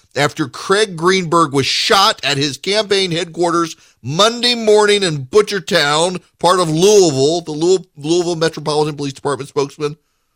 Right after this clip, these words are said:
spokeswoman Elizabeth Ruoff said on Monday. Brown's a civil rights activist, fired up by Black Lives Matters, fired up for civil rights,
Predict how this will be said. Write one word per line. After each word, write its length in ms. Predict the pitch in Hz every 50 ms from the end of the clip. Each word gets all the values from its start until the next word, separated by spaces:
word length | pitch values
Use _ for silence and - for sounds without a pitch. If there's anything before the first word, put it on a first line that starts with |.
| _ _ _ _
spokeswoman 680 | - 139 143 139 - - 135 135 135 135 131 135 139 - _ _ _ _ -
Elizabeth 360 | 107 123 127 131 131 127 -
Ruoff 340 | 107 117 113 113 110 110 -
said 220 | - - 117 104
on 180 | 104 101 98 92
Monday. 400 | 90 80 73 69 73 73 78 _ _ _ _ _ _ _ _ _ _ _ _ _ _ _ _ _ _
Brown's 300 | _ 110 120 135 131 117
a 80 | 101 87
civil 420 | - - - - 180 160 170 175
rights 380 | 160 156 151 147 147 143 - -
activist, 640 | 135 120 117 - - 98 73 78 78 - - - _ _ _ _ _ _ _ _ _ _ _ _ _ _ _ -
fired 400 | 156 165 180 185 180 175 165 160
up 220 | 135 - - 95
by 120 | 117 110
Black 360 | 104 82 110 113 117 110 - 117
Lives 240 | 113 110 107 107
Matters, 340 | 101 87 82 73 78 76 - - _ _ _ _ _ _ _
fired 480 | - 175 180 190 196 196 196 190 190 180
up 340 | 170 147 - - - - - _ _ _ _ _ _ _ _
for 120 | - 113
civil 320 | 101 - - 131 127 127 120
rights, 260 | 113 98 - -